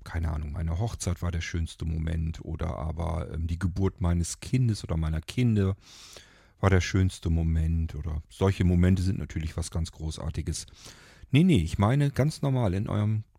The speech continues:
Standardalltag gibt es garantiert auch Momente, die ihr sehr besonders genießt. Würde mich mal interessieren, was euch da so einfällt.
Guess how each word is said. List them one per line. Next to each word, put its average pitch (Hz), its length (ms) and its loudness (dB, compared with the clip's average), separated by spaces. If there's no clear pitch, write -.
Standardalltag 110 1160 0
gibt - 220 0
es - 140 -4
garantiert 120 500 -2
auch 135 240 -6
Momente, 110 360 2
die 113 120 -6
ihr 92 180 4
sehr 95 320 6
besonders 101 560 0
genießt. 90 640 -2
Würde 147 120 6
mich 135 180 4
mal 127 100 0
interessieren, 120 520 -2
was - 220 -4
euch 98 220 -2
da 92 140 -2
so 87 160 -6
einfällt. - 680 -12